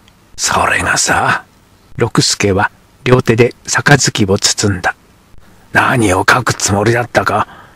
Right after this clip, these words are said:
誰にもわからなかったが、親父は酔っ払うといつもこう言ってた。書きたいことはここ。自分の額を指で叩くんだ。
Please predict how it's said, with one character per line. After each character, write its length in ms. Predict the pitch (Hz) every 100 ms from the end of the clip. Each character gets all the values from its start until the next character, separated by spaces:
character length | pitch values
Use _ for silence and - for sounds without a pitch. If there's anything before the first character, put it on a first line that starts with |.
| _
誰 260 | - - 135
に 100 | 151
も 220 | 139 143
わ 140 | 139 131
か 100 | 139
ら 80 |
な 100 | 135
か 100 | 110
っ 40 | 113
た 160 | -
が、 240 | - - - - _ 127
親 220 | 160 127
父 140 | 98
は 120 | 104
酔 100 | 117
っ 40 | 113
払 220 | 139 127 127
う 60 |
と 240 | 127 127 - -
い 100 | 170
つ 180 | -
も 160 | 127 101
こ 260 | - - 127
う 20 |
言 80 | 120
っ 40 |
て 200 | - 123
た。 200 | - - - _ _ - -
書 180 | - -
き 120 | -
た 160 | - 127
い 80 |
こ 160 | 110 101
と 140 | 101
は 240 | 98 104 - _
こ 240 | - - -
こ。 240 | - - - _ _ _ - -
自 200 | - - 110
分 220 | 127 135
の 280 | 131 131 - _
額 400 | - - 120 120
を 60 | 131
指 260 | 127 135 170
で 140 | 120
叩 360 | - 120 131 110
く 20 |
ん 100 | 87
だ。 200 | 92